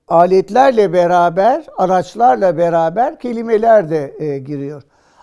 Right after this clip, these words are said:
Ama benzerinde mesela bizim dilimizden bazı kelimeler de Batı dillerine giriyor. E, çok, e, garip gelebilir ama mesela kırmızı kelimesi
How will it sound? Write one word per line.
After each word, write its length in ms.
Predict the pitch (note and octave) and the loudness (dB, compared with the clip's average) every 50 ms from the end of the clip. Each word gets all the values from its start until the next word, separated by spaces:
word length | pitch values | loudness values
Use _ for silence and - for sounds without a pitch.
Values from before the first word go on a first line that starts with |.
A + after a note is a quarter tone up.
| _ _ - | _ _ -14
Ama 400 | - B3 A#3+ B3 G#3 E3 C#3+ C3+ | -10 -8 -8 -8 -8 -10 -4 0
benzerinde 680 | F#3 G#3+ B3 B3 C4 A#3 C#4 D4+ D4+ C#4+ C4 A3+ F#3 G3+ | 0 2 2 0 -2 -2 -2 -2 -2 -2 -4 -4 -6 -6
mesela 460 | B3 A#3+ G#3+ E3+ - G#3+ G#3+ G#3 F#3+ | -6 -6 -6 -6 -4 -4 -4 -4 -6
bizim 320 | G#3 B3+ A3 C#4 E4 C4+ A#3+ | -8 -10 -10 -10 -10 -10 -10
dilimizden 640 | B3+ A3+ A3+ A3 A3 G#3 F3 E3+ A3 A3 G#3+ G3 | -10 -10 -10 -10 -10 -10 -10 -8 -8 -8 -6 -4
bazı 340 | G#3+ A#3+ B3 A#3 F3+ F#3 G3 | -4 -2 -2 -2 -4 -8 -10
kelimeler 720 | D#3+ - F3+ E3 D#3+ D#3 D#3+ D#3+ D#3+ D#3+ E3 D#3+ E3 F3 | -8 -8 -6 -6 -6 -6 -4 -4 -2 -2 -2 -2 -2 -2
de 220 | G#3+ C4+ D#4+ F4+ - _ _ _ _ _ _ - | -4 -6 -8 -8 -12 _ _ _ _ _ _ -2
Batı 320 | G3+ B3 C4 - D#4+ C4 G#3 | 0 0 0 0 -4 -6 -6
dillerine 440 | G#3+ G3 F#3+ F3+ F3 D#3+ E3 E3 | -6 -4 -2 -2 -2 -2 -4 -6
giriyor. 440 | D#3 D3 D#3+ E3 E3 G3+ A#3+ D#4 E4 - _ _ _ _ _ _ _ _ - | -6 -6 -6 -6 -6 -6 -8 -8 -10 -12 _ _ _ _ _ _ _ _ -6
E, 140 | A3 A3 A3 | -4 -4 -4
çok, 380 | - - C4+ C4 - A4 - F#3+ | -4 -6 -6 -6 -6 -6 -6 -6
e, 40 | |
garip 400 | F#3+ F#3+ F#3+ G#3 G#3 B3+ A#3+ A3+ | -4 -2 -2 -2 -2 -2 -6 -6
gelebilir 460 | G3 G3 F#3 F3+ F3+ E3+ F#3 B3 C4+ B3+ | -4 -4 -2 -2 -4 -4 -6 -8 -6 -4
ama 140 | G#3+ G3 | -4 -4
mesela 380 | F#3 F#3 F3 D#3+ - G3+ F#3 - | -6 -8 -12 -10 -6 -6 -6 -6
kırmızı 480 | - C4 A#3 B3 B3 B3 G3 A3 D#4 G#3 | -8 -10 -8 -6 -6 -6 -6 -8 -8 -8
kelimesi 840 | - G3 F3+ F3 E3+ E3+ E3 E3+ E3+ D#3+ - - B3 D4 E4 F#4+ | -6 -6 -6 -4 -6 -6 -6 -8 -10 -12 -10 -10 -10 -10 -10 -12